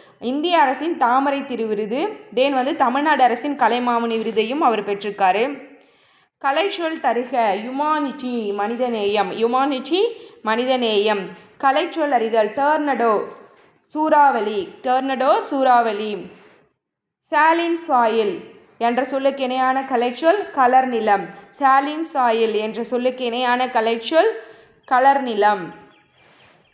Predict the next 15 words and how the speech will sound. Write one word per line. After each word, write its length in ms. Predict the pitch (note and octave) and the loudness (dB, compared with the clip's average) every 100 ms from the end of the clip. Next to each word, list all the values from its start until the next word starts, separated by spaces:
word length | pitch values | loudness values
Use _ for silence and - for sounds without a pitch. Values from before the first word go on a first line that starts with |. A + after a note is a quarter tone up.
| _ A3+ | _ -2
அகரவரிசைப்படுத்துக. 1200 | B3 E4+ E4 C#4+ D#4 D#4 A#3+ A3 A3+ A#3 G#3 G#3+ | 0 2 2 0 -8 -6 -6 -4 -2 0 0 0
மீமிசை, 960 | D4 F4+ E4+ C#4 - C#4 A#3 E3+ - - - - _ _ _ _ _ | -2 0 0 -2 -2 2 2 0 -10 -20 -20 -20 _ _ _ _ _
மீமிசை, 600 | A3 C4 C#4 C4+ C#4 D4+ C#4+ | -4 -4 -2 -2 0 0 0
முன்னீர், 400 | C4 C4 C4+ C#4+ | -2 -2 -2 -2
மனத்துயர். 560 | B3+ A#3 B3 B3+ A#3 G#3 | -2 -2 -4 -2 0 0
இது 120 | B3 | -2
வந்து 180 | B3+ C#4+ | -2 0
மாமா 340 | B3 C4+ C#4 | 2 4 4
வரிசை 360 | B3+ A#3 A#3 G#3 | 4 2 -2 0
தான். 280 | G#3 F3+ | 2 0
ஓகேங்களா? 340 | A#3 B3 B3 B3 | -2 -4 0 2
மாமா 300 | B3 B3+ C4+ | 2 2 2
வரிசை 300 | B3+ C4 B3+ | 2 -2 -4
போட்டு 320 | B3+ C#4 C4 | -2 -2 0
எழுதிங்கன்னா 340 | A#3+ A#3 A#3 | 0 0 -2